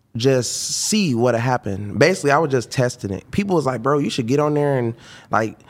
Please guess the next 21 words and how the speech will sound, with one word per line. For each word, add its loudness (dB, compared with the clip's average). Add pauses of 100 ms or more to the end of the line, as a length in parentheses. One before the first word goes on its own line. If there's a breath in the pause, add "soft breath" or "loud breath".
(160 loud breath)
do 4
videos 2
about 0
credit 2
and 0
talk 0
about, 0
you -2
know, 2
finances 0
and -2
stuff -2
like -2
that." -2 (300 soft breath)
And -8
I'm 0
just -2
like, -2
"Man, 0
I'll 0
see." -2